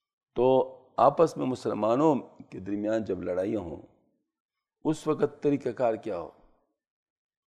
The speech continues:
اس کا کو-، کس طرح پتہ چلتا؟ کیونکہ ظاہر ہے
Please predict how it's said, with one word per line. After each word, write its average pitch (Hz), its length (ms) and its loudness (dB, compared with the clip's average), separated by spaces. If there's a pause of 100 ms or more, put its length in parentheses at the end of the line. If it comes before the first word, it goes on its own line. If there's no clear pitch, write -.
(1700)
اس - 140 -6
کا 127 160 -2
کو-، - 280 -14
کس 143 200 -8
طرح 101 180 -2
پتہ 80 200 -10
چلتا؟ - 320 -16 (2000)
کیونکہ 135 260 0
ظاہر 120 260 8
ہے 139 120 6